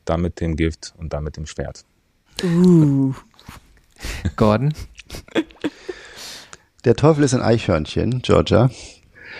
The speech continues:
Speaker 4: Ich würde mir so wünschen, immer an diese ganzen Unmöglichkeiten zu denken. Und wenn du an alles gedacht hast, dann kommt's trotzdem irgendwie durch die kalte Küche aus einer ganz anderen Richtung. Das macht die Medizin aber auch so spannend. Und, ähm,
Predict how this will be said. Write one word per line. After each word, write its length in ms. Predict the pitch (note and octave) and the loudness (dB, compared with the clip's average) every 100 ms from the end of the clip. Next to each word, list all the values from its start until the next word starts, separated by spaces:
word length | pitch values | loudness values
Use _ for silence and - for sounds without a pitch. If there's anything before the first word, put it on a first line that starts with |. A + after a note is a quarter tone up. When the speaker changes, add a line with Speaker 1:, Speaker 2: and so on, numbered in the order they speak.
| - - - | -18 -20 -18
Speaker 4:
Ich 60 | - | -2
würde 100 | A2 | 4
mir 120 | A#2 | 6
so 160 | A2+ A#2 | 6 4
wünschen, 360 | C3+ D#3 C3 A#2 | 4 4 2 4
immer 220 | B2 A#2 | 4 4
an 140 | A2 | 4
diese 200 | A2+ A2 | 4 4
ganzen 260 | A2 A#2+ A2+ | 4 2 0
Unmöglichkeiten 680 | A2+ A2+ A#2+ A2 - G2 F#2+ | 2 2 2 0 0 0 0
zu 120 | - | -4
denken. 480 | F2+ E2+ - A2 B2 | -2 -2 0 -2 -2
Und 160 | G2+ | 0
wenn 100 | A2 | 2
du 40 | G#2 | 2
an 80 | |
alles 300 | - C3+ D#3+ | 4 2 4
gedacht 360 | - - F#2+ - | 0 0 -2 -2
hast, 220 | E2+ - | -8 -6
dann 120 | G2 | -8
kommt's 280 | - G2+ - | -6 -8 -8
trotzdem 420 | - - - F2+ | -6 -6 -4 -6
irgendwie 380 | - F2 E2+ E2+ _ _ - | -4 -4 -6 -8 _ _ -2
durch 160 | F#2 | 0
die 120 | - | 0
kalte 280 | E2 F2 E2+ | 0 0 -2
Küche 280 | - F2+ D#2+ | -2 -4 -4
aus 120 | D#2 | -6
einer 100 | D#2 _ | -8 _
ganz 260 | E2+ F2 - | 2 2 0
anderen 260 | D#2+ C#2+ | -8 -8
Richtung. 460 | C#2+ - - F#2+ G#2+ _ _ - - - - | -10 -12 -6 -6 -6 _ _ -20 -20 -20 -4
Das 120 | G2+ | 4
macht 160 | C#3+ - | 4 6
die 40 | |
Medizin 360 | C3 A#2 F3+ F#3 | 4 6 6 6
aber 140 | F2 | 4
auch 60 | D2+ | -2
so 120 | D#2+ | -8
spannend. 580 | - - E2+ C3 - - _ _ _ _ _ _ | -8 -6 -4 -4 -8 -20 _ _ _ _ _ _
Und, 440 | - F#2+ F2+ - F2+ | -2 0 0 -2 -2
ähm, 380 | D#2+ D#2 D#2 | -2 -2 -6